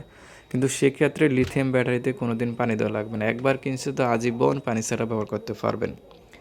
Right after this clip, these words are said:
তারপর যে পার্থক্যটা সেটা হলো, এই পানি ব্যাটারিগুলো চার্জ হতে অনেক সময় লাগে, কিন্তু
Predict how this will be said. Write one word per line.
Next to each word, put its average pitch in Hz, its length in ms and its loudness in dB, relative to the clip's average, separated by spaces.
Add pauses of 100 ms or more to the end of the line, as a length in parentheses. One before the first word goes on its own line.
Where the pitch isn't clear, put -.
(720)
তারপর 165 380 8 (160)
যে 143 120 10 (480)
পার্থক্যটা 131 540 2
সেটা 135 300 2
হলো, 120 180 6 (440)
এই 139 100 8 (440)
পানি 135 240 4
ব্যাটারিগুলো 135 420 4 (120)
চার্জ 120 240 2
হতে 120 120 -2 (100)
অনেক 147 120 -2 (100)
সময় 104 320 -2
লাগে, 107 200 0 (140)
কিন্তু 120 280 -4